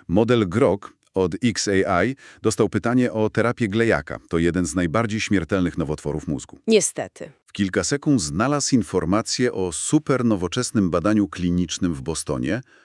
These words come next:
Speaker 1: Ludzie piszą wprost, że dzięki niemu znaleźli terapie, o których ich onkolodzy nie mieli pojęcia.
Speaker 2: Niesamowite.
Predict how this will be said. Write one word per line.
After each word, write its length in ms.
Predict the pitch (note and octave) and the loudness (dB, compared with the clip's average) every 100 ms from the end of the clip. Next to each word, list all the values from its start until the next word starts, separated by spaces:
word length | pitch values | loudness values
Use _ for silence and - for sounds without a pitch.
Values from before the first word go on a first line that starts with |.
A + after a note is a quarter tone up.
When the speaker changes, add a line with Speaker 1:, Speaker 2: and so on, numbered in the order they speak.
| _ - | _ -6
Speaker 1:
Ludzie 340 | E2 F#2+ G2+ | -2 2 0
piszą 320 | - A2+ G2 | 0 -2 -2
wprost, 420 | E2 - B2 C3 - | -4 -2 -2 -2 -4
że 160 | F2+ | -4
dzięki 320 | D#2 F2 - | -2 -4 -2
niemu 260 | F#2+ A2+ A2 | 2 2 2
znaleźli 540 | F2 F2 G2 G2 G#2 | 0 0 0 -2 -6
terapie, 640 | - G2 F2 G#2+ - C3 B2 | -6 -2 0 -2 -2 -2 -2
o 100 | F2+ | -2
których 460 | - G2+ G2 - - - | -4 -2 -2 -4 -18 -18
ich 220 | - G2+ | -10 -4
onkolodzy 640 | F#2 F#2+ F2+ E2+ A#2 D3 - _ - | -2 0 0 0 -4 -4 -8 _ -8
nie 280 | A#2+ B2+ | -2 2
mieli 220 | C3+ C3+ C3+ | 2 0 0
pojęcia. 640 | F#3+ A3+ D#2 B1+ A#1 - _ _ | -2 0 -2 -2 -8 -10 _ _
Speaker 2:
Niesamowite. 960 | F3 F3+ - F3+ E3+ E3+ C#4 - - | 2 4 4 0 0 -2 -4 -4 -4